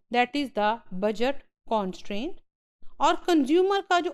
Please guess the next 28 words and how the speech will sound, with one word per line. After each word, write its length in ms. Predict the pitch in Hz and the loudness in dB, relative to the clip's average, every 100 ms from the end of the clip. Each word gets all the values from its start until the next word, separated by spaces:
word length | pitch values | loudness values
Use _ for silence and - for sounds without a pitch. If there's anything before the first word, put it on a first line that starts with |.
| - | -6
अफोर्डेबल 760 | 254 _ 359 392 403 349 311 330 | -8 _ 6 6 6 4 2 0
कंजम्पशन 640 | 320 269 262 262 320 285 | 0 0 0 0 0 0
बंडल 340 | 233 226 240 269 | 0 -2 -2 -2
वो 120 | 247 | -4
हमेशा 400 | 247 233 233 262 | -2 -4 -2 -2
वो 240 | 220 254 320 | -2 -2 -2
होंगे 420 | 277 196 185 240 - - _ _ 226 | -2 -4 -6 -6 -8 -18 _ _ -4
जिसको 320 | 285 302 320 | -4 0 0
हम 160 | 285 285 | 0 -2
कहें 320 | 254 247 302 _ - | -4 -4 -8 _ -16
जो 180 | 214 294 339 339 269 | -4 0 0 -2 -4
उसके 520 | 320 320 _ 302 302 254 220 | -6 -6 _ -4 -2 -4 -4
maximum 760 | 247 - - 339 311 320 311 302 _ 247 | -8 -8 -6 -2 0 -2 -4 -6 _ -10
amount 600 | 220 214 214 254 277 - - | -6 -4 -4 -4 -6 -8 -6
of 200 | 196 202 202 190 | -6 -6 -6 -6
budget 280 | 208 247 - | -4 -4 -6
के 140 | 254 277 _ _ - 330 | -12 -12 _ _ -14 0
अंदर 300 | 370 381 330 | 2 4 2
अंदर 260 | 285 262 | 2 0
वो 120 | 233 | -2
ख़रीद 320 | 233 226 202 - | -4 -4 -8 -4
कर 120 | 185 | -2
रहा 180 | 170 160 | -2 -4
हो। 200 | 160 165 - - - - | -8 -10 -10 -6 -6 -2
कोई 180 | 359 392 | 2 2
भी 140 | 381 381 | 4 4
ऐसा 360 | 262 - 277 233 | 2 0 -2 -2
बजट 460 | 185 180 208 - | -4 -4 -6 -6